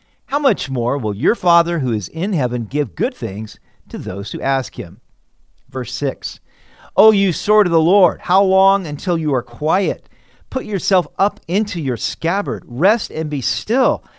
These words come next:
How can it be quiet, seeing the Lord has given it a charge against Ashkelon and against the seashore? There he has appointed it." Jeremiah calls out to the sword of the Lord, "How long until you are quiet?" It,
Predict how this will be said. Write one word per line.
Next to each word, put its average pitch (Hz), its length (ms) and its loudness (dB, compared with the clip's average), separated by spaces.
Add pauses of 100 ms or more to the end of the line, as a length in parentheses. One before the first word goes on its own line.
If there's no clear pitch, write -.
(140)
How 214 220 2
can 226 200 -4
it 170 80 -6
be 151 100 -6
quiet, 160 720 0
seeing 180 380 -2
the 139 100 -2
Lord 135 440 2
has 127 160 -6
given 156 380 -2
it 147 240 -4
a 127 100 -10
charge 147 580 0
against 143 460 -8
Ashkelon 123 720 -2 (320)
and 131 160 -2
against 123 600 -4
the 127 140 -4
seashore? 104 680 -6 (340)
There 160 440 0
he 147 140 -4
has 135 160 0
appointed 127 520 -6
it." - 180 -18 (1000)
Jeremiah 175 500 4
calls 165 560 -2
out 175 480 4
to 208 240 -4
the 180 100 -4
sword 156 320 0
of 135 80 -6
the 127 100 -2
Lord, 120 360 2
"How 226 140 2
long 220 300 4
until 190 200 -4
you 180 140 -2
are 160 100 0
quiet?" 170 580 0
It, 139 200 -4